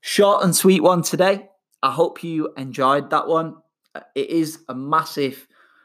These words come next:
topic to be aware of. So yeah, go away.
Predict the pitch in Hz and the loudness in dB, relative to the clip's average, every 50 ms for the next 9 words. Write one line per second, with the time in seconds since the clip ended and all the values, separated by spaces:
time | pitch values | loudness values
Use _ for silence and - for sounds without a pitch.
0 | _ _ _ - - - 151 139 - - 156 143 - - - 135 123 135 135 135 | _ _ _ -12 -4 -2 -2 -2 0 2 0 0 0 -2 -10 -10 -4 -4 -2 -2
1 | 131 131 127 127 110 107 113 117 123 135 139 143 143 147 143 139 - - _ _ | -2 -4 -4 -6 -4 0 0 0 2 2 2 2 4 2 2 0 -4 -18 _ _
2 | _ _ _ _ _ _ _ _ _ _ _ _ _ _ _ - - 151 143 147 | _ _ _ _ _ _ _ _ _ _ _ _ _ _ _ -4 -2 -2 2 4
3 | 185 190 156 - - 151 156 170 175 165 160 160 160 175 175 175 | 4 4 4 2 2 4 4 6 6 4 4 4 4 2 0 -2